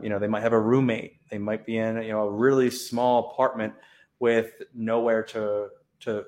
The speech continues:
to speak, you know, to a therapist. So i-, in, in this, in this city, which is where I'm at now, um, I, I do see that, uh, switching back to, you know,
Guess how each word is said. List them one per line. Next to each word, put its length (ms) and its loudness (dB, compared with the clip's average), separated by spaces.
to 140 -10
speak, 580 -8
you 80 -10
know, 180 -8
to 180 2
a 40 0
therapist. 560 -2
So 220 2
i-, 240 -6
in, 240 0
in 280 0
this, 340 -4
in 180 -8
this 200 -2
city, 220 -6
which 140 -10
is 60 -14
where 140 -2
I'm 140 0
at 140 -8
now, 300 -8
um, 520 -2
I, 180 -2
I 80 0
do 200 2
see 200 -2
that, 340 -2
uh, 260 0
switching 580 -2
back 420 -6
to, 380 -4
you 80 -8
know, 140 -8